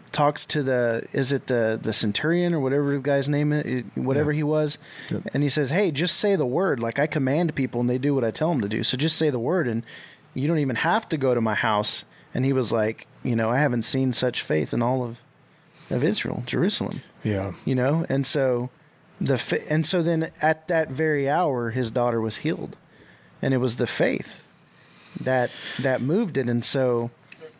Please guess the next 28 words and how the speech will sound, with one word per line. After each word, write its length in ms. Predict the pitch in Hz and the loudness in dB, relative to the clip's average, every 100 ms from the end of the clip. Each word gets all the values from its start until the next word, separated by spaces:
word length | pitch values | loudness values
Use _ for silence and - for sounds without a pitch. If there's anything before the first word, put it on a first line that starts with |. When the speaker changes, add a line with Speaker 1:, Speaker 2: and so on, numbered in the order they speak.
| - _ _ | -20 _ _
Speaker 2:
Yeah, 340 | 135 127 131 113 | -4 0 2 2
and 60 | 113 | 2
I 20 | |
mean, 160 | 127 | 0
I 80 | 123 | 0
guess, 360 | 120 160 - - - | 2 2 2 0 -4
I 80 | 104 | -2
guess 260 | 123 151 | 0 2
what 80 | 113 | 2
does 140 | 113 101 | 2 2
that 140 | 101 | 2
say 200 | - 101 | 2 2
about 200 | 98 98 | 2 2
our 120 | 92 92 | 0 0
faith, 500 | - 98 95 - - - - - | 0 -2 -2 -6 -12 -20 -20 -4
like, 260 | 104 92 | -2 -2
currently, 600 | - 107 110 95 95 90 - - | 0 0 2 0 -2 -6 -10 -2
you 160 | 101 | 0
know, 280 | 98 98 98 - - | 2 0 -4 -8 -6
um, 380 | 98 90 92 98 - - _ _ _ _ - - - | -2 -2 -2 -6 -14 -20 _ _ _ _ -20 -20 -6
our 140 | 104 | 0
modern 420 | 98 98 104 101 | 2 2 2 0
faith? 440 | - 101 95 - - - - - | -2 -2 -4 -6 -14 -20 -20 -6
You 80 | 101 | 0
know, 100 | 101 | 2
I 120 | 101 | 2
don't 180 | 113 113 | 0 0
really 460 | 113 113 104 104 | 0 2 0 -2